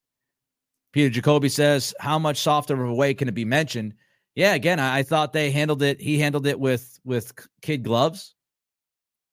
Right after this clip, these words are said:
And my guess, again, is that he understands he stepped in it. Something was said to him,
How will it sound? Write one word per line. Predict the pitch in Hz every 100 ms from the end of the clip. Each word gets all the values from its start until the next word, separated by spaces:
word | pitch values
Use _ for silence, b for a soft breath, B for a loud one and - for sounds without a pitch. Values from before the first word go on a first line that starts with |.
| _ -
And | 131 135 135 139 139 -
my | 131 135 156 170
guess, | 165 175 -
again, | 170 185 113 64 _ _ _ _ _ _ _ _ _
is | 143 135
that | 147 139 135 - _ _ _ _ _ _ _ _ _ _
he | - 175 180
understands | 175 151 175 165
he | 135
stepped | 123 170 175 190
in | 185
it. | 185
Something | - 160 143 143
was | 127
said | - 180 180
to | 165
him, | 165 170 175 165